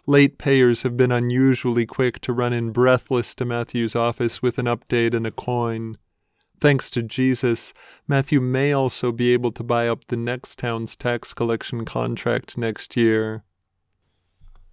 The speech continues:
The thought is bittersweet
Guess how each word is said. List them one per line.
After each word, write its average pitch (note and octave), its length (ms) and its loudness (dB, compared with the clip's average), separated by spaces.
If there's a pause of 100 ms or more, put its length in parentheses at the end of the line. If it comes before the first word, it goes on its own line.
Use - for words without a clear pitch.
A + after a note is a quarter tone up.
(400)
The C3 160 2
thought D3 640 2
is A#2+ 180 -4
bittersweet A#2+ 1080 0